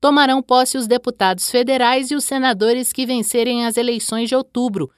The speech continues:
nas quais estarão em jogo todas as quinhentas e treze vagas da Câmara dos Deputados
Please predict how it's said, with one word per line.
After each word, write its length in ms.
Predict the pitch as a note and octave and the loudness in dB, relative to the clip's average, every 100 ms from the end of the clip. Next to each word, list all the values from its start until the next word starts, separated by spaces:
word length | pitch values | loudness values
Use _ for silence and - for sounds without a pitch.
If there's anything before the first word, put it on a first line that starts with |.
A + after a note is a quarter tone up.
| _ _ | _ _
nas 280 | C3 C3 B2+ | -8 -6 -4
quais 320 | - G3+ A3 | 0 0 0
estarão 420 | G#3 - F#3+ F3+ G3 | -2 -2 0 0 0
em 140 | F#3+ | -2
jogo 440 | - E3 D3+ C#3+ | 0 0 0 -2
todas 480 | C3 - A#3 B3+ A3+ | -6 -2 0 0 0
as 160 | F#3 E3 | -2 -4
quinhentas 560 | - E3+ F#3+ B3+ B3+ | -4 -2 -2 -2 -2
e 60 | G3+ | -4
treze 340 | G3 F3+ E3+ | -4 -4 -4
vagas 440 | D#3+ D#3 D3 D3+ C#3 | -2 0 0 -2 -4
da 120 | D3 | -4
Câmara 460 | - A#3 B3+ C4 A3+ | -2 -2 0 0 -2
dos 140 | A3+ | -2
Deputados 720 | A#3 B3 C4+ A3 G#3 G#3 - | -2 -2 -2 0 0 -2 -10